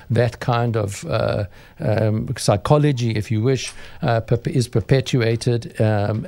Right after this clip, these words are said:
and down through, through the generations. And it's something which is passed on, because whilst, while a school remains largely white or largely black or largely colored or largely Indian, it's separated along these lines because of where people live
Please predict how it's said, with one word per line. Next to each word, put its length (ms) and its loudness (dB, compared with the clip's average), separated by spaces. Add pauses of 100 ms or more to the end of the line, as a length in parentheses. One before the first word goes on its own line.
and 280 -2
down 260 4
through, 460 0 (240)
through 160 2
the 100 2
generations. 720 0
And 120 0
it's 100 -6
something 320 2
which 180 -2
is 160 -2 (240)
passed 340 2
on, 280 0
because 500 0 (340)
whilst, 420 2
while 640 2
a 60 -4
school 640 0
remains 640 -2 (220)
largely 520 2
white 520 -2
or 100 -2
largely 440 -2
black 440 -2
or 120 0
largely 440 -2
colored 420 0
or 200 -2
largely 320 -2
Indian, 420 -2
it's 160 -6 (220)
separated 640 0
along 280 -2
these 220 0
lines 400 0 (220)
because 280 2
of 160 -2
where 160 -2
people 380 -2
live 480 0